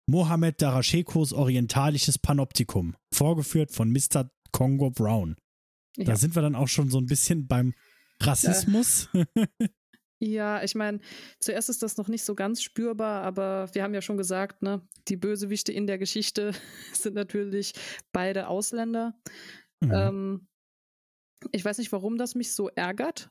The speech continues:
Speaker 2: ob das damals vielleicht einfach gang und gäbe war, aber Mister Kongo Brown ist nicht mal aus dem Kongo, der ist Ägypter.
Speaker 1: <laughs>
Speaker 2: Also ich weiß nicht, was das soll. Das ist
Speaker 1: Ja.
Speaker 2: furchtbar.
Speaker 1: Und das ist auch sowas,
Speaker 2: Ah.
Speaker 1: das mir gar nicht aufgefallen ist, bis du's dann angesprochen hast, ja?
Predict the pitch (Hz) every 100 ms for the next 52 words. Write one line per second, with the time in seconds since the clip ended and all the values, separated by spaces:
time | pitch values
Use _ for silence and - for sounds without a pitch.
0 | _ - - 196 196 202 202 - 190 -
1 | 185 185 190 190 180 185 208 226 233 226
2 | 190 190 190 - 202 202 190 214 202 185
3 | 185 175 202 - 208 208 - 185 180 190
4 | 202 202 175 208 - - 180 180 185 -
5 | 175 - - - - - - - - 165
6 | 190 196 - 185 233 - 180 165 175 -
7 | 185 180 196 247 _ _ _ _ _ _
8 | 208 196 208 - 131 113 104 127 185 196
9 | - - - - _ _ _ _ _ _
10 | - - - - - - 247 269 285 233
11 | 185 196 170 170 151 160 156 214 - 196
12 | 208 190 - 139 127 156 151 160 - 170
13 | 175 160 139 202 202 - 139 123 127 110
14 | 117 - 135 160